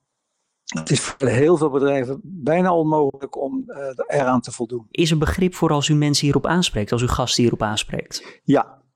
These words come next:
Speaker 1: daar is zeker begrip voor.
Speaker 2: Maar toch bl-, is er blijkbaar een soort van moeheid voor die regels. Dus,
Speaker 1: Ja,
Speaker 2: ja.
Speaker 1: het is natuurlijk een horecabedrijf, dus er wordt ook, eh, alcohol ge-, ge-, gedronken, biertjes. En na een paar biertjes worden de mensen wat, eh, wat makkelijker. En is het, eh, gewoon voor de ondernemer moeilijk om, eh,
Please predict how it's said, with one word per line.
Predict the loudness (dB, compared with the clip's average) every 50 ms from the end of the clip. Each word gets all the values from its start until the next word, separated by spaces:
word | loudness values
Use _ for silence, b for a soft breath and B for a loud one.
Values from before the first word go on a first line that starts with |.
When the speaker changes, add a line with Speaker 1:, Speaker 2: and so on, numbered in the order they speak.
| _ _ -2
Speaker 1:
daar | 0 0
is | 0 0 0
zeker | 0 0 0 0 -2 _ _
begrip | _ -14 -14 -12
voor. | -12 -16 -16 -14
Speaker 2:
Maar | -8 0 0 2 2 2 0 2
toch | 0 2 2 2 0 -2 -2 -8 -10
bl-, | -8 -6 -2 0 0 0 2
is | 2 2 2 2
er | 2
blijkbaar | 2 2 2 2 2 0 0
een | 0 2
soort | 0 0 0 2
van | 4 4 6
moeheid | 6 6 4 4 2 0 0
voor | 2 2
die | 4 4
regels. | 4 2 2 2 0 0 2
Dus, | 2 2 2 2 0
Speaker 1:
Ja, | 0 0
Speaker 2:
ja. | 0 0 0 0
Speaker 1:
het | -4 -6
is | -4 -2
natuurlijk | -2 0 2 0 0 2
een | 2 4 4
horecabedrijf, | 4 4 2 0 0 2 2 2 2 2 2 0
dus | 0 0 0
er | 2 2
wordt | 2 2 2
ook, | 0 -2 -2 -4 -6
eh, | -4 -2 -2 -2 -2 -2 -2
alcohol | 0 0 0 2 2 2 2 2
ge-, | 2 -2 -2 -2
ge-, | -2 -2 -2 -2 -2
gedronken, | 0 2 2 4 4 2 2 0 0 -2 B B B B B B
biertjes. | -2 2 2 2 4 2 0 0 0 0
En | 0 2 2 4
na | 4 4 4
een | 2 2
paar | 2 2 0 2
biertjes | 2 2 2 2 0 0 0 -2 -8 -12 -20 -20 _ _ _
worden | -2 0 2 2 4 4
de | 4 4
mensen | 4 4 2 0 0
wat, | -2 -2 2 2
eh, | 2 2 2 2
wat | 0 0 -2 0
makkelijker. | 0 0 0 2 0 0 2 2 2 2 2 0 _ B B B B B B B B _ _ _ 0
En | 2 2
is | 4 4
het, | 2 2 2 2
eh, | 2 4 4 2 2 0
gewoon | 0 0 0 0 -2 -2
voor | -4 -4 -2 0
de | 0 2
ondernemer | 0 2 2 4 4 4 4 2 2 2 2 2
moeilijk | 2 4 4 4 2 4 2
om, | 2 2 2 2 2
eh, | 2 0 0 0 0 0 -2 -4